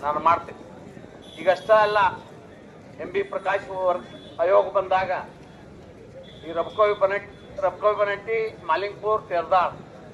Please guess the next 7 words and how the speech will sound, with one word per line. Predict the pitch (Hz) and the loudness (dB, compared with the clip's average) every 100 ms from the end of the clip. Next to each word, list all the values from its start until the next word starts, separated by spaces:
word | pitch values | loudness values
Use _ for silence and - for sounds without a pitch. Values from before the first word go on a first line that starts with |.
| - - - - - | -20 -20 -20 -20 -14
ಮೂರು | 254 208 220 | -4 -2 0
ತಾಲೂಕುಗಳನ್ನು | 220 202 208 - 196 214 214 220 | 2 2 0 -4 -2 0 0 0
ಸಹಿತ | 214 202 214 196 175 - - - - | -4 0 0 2 -2 -8 -18 -20 -12
ಎಲ್ಲ | 160 190 202 190 170 - - - - | -4 0 2 2 -2 -8 -18 -12 -4
ಆಯಾ | 330 359 185 - - - - - - 156 | 0 4 4 2 -4 -16 -18 -20 -8 -4
ಭಾಗದ | 170 190 | -2 0
ಹಿರಿಯರು | 185 160 170 196 180 156 | -2 -4 0 2 2 -2